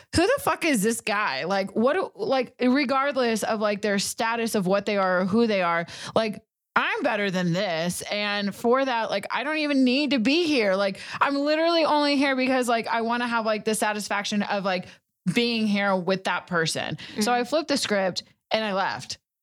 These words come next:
Speaker 1: After
Speaker 2: Mm-hmm.
Speaker 1: I said I was there, and he's like, "Where are you? I'm trying to find you. Where have you, where'd you go?" And I'm like, "I left." He's like, "You escaped me." And I'm like, "Yeah, I did. And it's gonna stay like that because you can catch me at a coffee shop much quicker than you can catch me at Citizen."
Speaker 2: Mm.
Speaker 1: Mic drop.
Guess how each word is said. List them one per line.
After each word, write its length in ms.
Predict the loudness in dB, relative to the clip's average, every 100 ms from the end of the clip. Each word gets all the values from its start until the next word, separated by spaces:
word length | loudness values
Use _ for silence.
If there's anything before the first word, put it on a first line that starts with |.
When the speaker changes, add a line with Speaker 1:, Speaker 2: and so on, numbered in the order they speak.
| _ _
Speaker 1:
After 280 | -2 0 0
Speaker 2:
Mm-hmm. 60 |
Speaker 1:
I 40 | 0
said 160 | 0
I 60 | 0
was 160 | -2
there, 200 | 0 0
and 120 | 0 0
he's 100 | 0
like, 140 | 0
"Where 160 | 0 2
are 160 | 2
you? 160 | 0 0
I'm 160 | 0
trying 180 | 0 0
to 60 | -2
find 260 | -2 0 0
you. 140 | 0
Where 160 | 2 2
have 140 | 0
you, 100 | 0
where'd 220 | 2 2
you 80 | 0
go?" 220 | 0 0
And 100 | 0 0
I'm 60 |
like, 160 | -2 -2
"I 80 | -2
left." 280 | -2 -2 -2
He's 120 | 0
like, 160 | 0 0
"You 80 | -2
escaped 520 | -2 -4 -4 -4 0
me." 320 | 0 0 -4 -8 -16 -16 -4
And 80 | -2
I'm 40 |
like, 160 | 0 -2
"Yeah, 300 | -2 0 0
I 80 | -2
did. 380 | -2 0 0 -2
And 160 | -2
it's 120 | -2 0
gonna 140 | -2
stay 300 | 0 0 2
like 180 | 0 0
that 300 | -2 -2 -2
because 260 | -2 0
you 100 | 2
can 300 | 2 2 0
catch 300 | -2 -4 -2
me 80 | -2
at 60 | 0
a 40 | -2
coffee 360 | -2 -2 -2
shop 300 | 0 0 0
much 200 | 0 -2
quicker 300 | 0 0 2
than 80 | 0
you 100 | 2
can 140 | 2
catch 260 | 0 -2 -2
me 120 | -2
at 80 | -2
Citizen." 480 | -2 -2 0 -2 -2
Speaker 2:
Mm. 320 | 0 0 0
Speaker 1:
Mic 240 | 0 -2
drop. 340 | -2 0 0